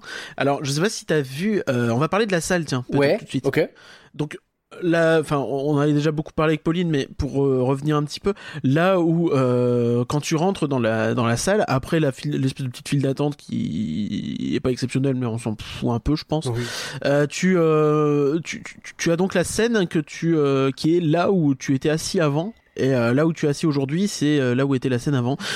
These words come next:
Speaker 1: Donc, euh, c'est un peu inversé.
Speaker 2: Ah oui, ils
Speaker 1: Donc,
Speaker 2: ont,
Speaker 1: vraiment, la salle a été
Speaker 2: ils ont mis le truc à l'envers, ok.
Speaker 1: refaite. La,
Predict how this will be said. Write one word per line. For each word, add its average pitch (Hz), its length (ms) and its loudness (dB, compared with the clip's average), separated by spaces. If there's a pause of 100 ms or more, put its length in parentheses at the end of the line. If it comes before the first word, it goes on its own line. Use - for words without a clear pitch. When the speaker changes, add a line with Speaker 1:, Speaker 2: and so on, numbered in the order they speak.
Speaker 1:
Donc, 139 220 -4
euh, 160 180 2
c'est 160 80 0
un 160 80 2
peu 196 140 0
inversé. 180 440 2
Speaker 2:
Ah 165 60 4
oui, 175 120 4
ils 165 80 -2
Speaker 1:
Donc, 151 100 4
Speaker 2:
ont, 147 80 4
Speaker 1:
vraiment, 147 160 2
la 175 120 2
salle 190 200 0
a 160 60 4
été 143 280 0
Speaker 2:
ils 139 140 0
ont - 20 4
mis 143 80 0
le 139 60 -2
truc 143 160 -4
à 147 40 6
l'envers, 131 220 4
ok. 117 60 -2
Speaker 1:
refaite. - 400 -6 (800)
La, 135 160 2